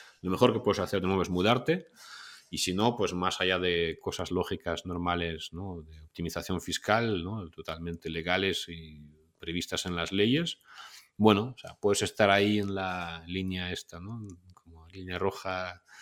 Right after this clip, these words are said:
cruzando un poco, tal, que se entiende, ¿no? Mucha gente, pues, que se opera totalmente, pues, en efectivo, opera, en fin, intentan como irse a la economía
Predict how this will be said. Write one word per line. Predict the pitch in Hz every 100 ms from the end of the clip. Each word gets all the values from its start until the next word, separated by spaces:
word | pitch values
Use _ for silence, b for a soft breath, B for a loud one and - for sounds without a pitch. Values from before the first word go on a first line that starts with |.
| B B B _
cruzando | 95 87 104 101
un | 95
poco, | - 107 98
tal, | 110
que | 127
se | -
entiende, | 92 82 127 117
¿no? | 95 120
Mucha | 92 -
gente, | - 76 -
pues, | _ -
que | - -
se | -
opera | - 90 87
totalmente, | 80 80 80 82 80 -
pues, | - - -
en | 71
efectivo, | 113 110 104 98 95 92 85 78
opera, | - 82 78
en | -
fin, | 82
intentan | 73 - 90 85 85
como | 82 85
irse | 87 -
a | 82
la |
economía | 85 85 85 87 87 82